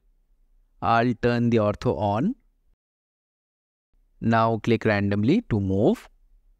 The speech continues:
Now we will draw the outer line of the wall. We will use line command to do that. So type L and press enter. Come to this point. Take extension of one feet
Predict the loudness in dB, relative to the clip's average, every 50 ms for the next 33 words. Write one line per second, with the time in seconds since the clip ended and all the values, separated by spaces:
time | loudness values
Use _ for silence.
0 | _ _ _ _ _ _ _ _ _ _ _ _ _ _ _ _ _ _ _ _
1 | _ _ _ _ _ -2 0 2 2 2 2 2 2 4 2 2 2 2 0 0
2 | 0 2 0 0 0 0 0 -2 -2 -2 0 0 0 0 -2 -2 -2 -2 -2 -2
3 | 0 0 0 0 0 0 0 0 -2 _ _ _ _ _ _ _ _ _ _ _
4 | _ _ _ _ _ _ _ _ _ _ -6 -2 0 2 2 2 2 2 2 2
5 | 2 0 0 0 0 0 0 0 0 0 0 0 0 0 0 0 0 0 0 0
6 | -2 -2 -2 -2 -4 -4 -4 -2 -2 -2 -2 -4 _ -18 -20 _ _ _ _ _
7 | _ _ _ _ _ _ _ _ _ _ -12 -6 -4 -2 -2 -2 0 0 0 0
8 | -2 -4 -6 -4 0 0 2 0 0 0 -2 -2 -2 0 -2 -2 -2 -2 -4 -4
9 | -2 2 2 2 2 0 -4 _ _ _ _ _ _ _ _ _ _ _ _ _
10 | _ 2 2 4 4 4 2 2 2 0 -2 -2 -2 0 0 0 0 0 -2 -4
11 | -6 -10 _ _ _ _ _ _ _ _ _ _ _ _ _ _ _ _ _ 2
12 | 2 4 2 2 -2 -4 -2 -2 -2 -2 -2 -4 -2 -2 -2 -2 0 0 -2 -2
13 | -2 -2 -2 -2 -2 -2 -2 -2 0 0 -2 -2